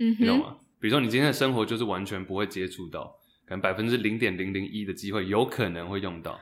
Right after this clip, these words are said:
Speaker 2: 那
Speaker 1: 可是我觉得你不可以用这种角度去想。
Speaker 2: 当然啊，当然，我，我就不会这样想。
Speaker 1: 嗯。
Speaker 2: 只是我不会太干涉说你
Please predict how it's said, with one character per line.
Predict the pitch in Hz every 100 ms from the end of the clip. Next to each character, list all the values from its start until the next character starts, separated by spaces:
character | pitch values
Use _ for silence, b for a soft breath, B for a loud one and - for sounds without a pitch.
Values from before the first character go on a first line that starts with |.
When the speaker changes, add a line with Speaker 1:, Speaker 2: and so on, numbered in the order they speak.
| 131
Speaker 2:
那 | 156
Speaker 1:
可 |
是 | 339
我 | 302
觉 | 220
得 | 226
你 | 190
不 | 180 247
可 | 202
以 |
用 | 196
这 | 214
种 | 196 185
角 | 170 156
度 | 196
去 | 190
想。 | 190
Speaker 2:
当 | 151
然 | 131
啊， | 117 117
当 | 131
然， | 113 -
我， | 120 104
我 | 110
就 | 143
不 | 123
会 | 113
这 |
样 | 120
想。 | 107 - - _ _ -
Speaker 1:
嗯。 | 202
Speaker 2:
只 |
是 | 156
我 | 113
不 | 95
会 | 117
太 | 131 156 117
干 | - 110
涉 | 110 120
说 | 101
你 | 104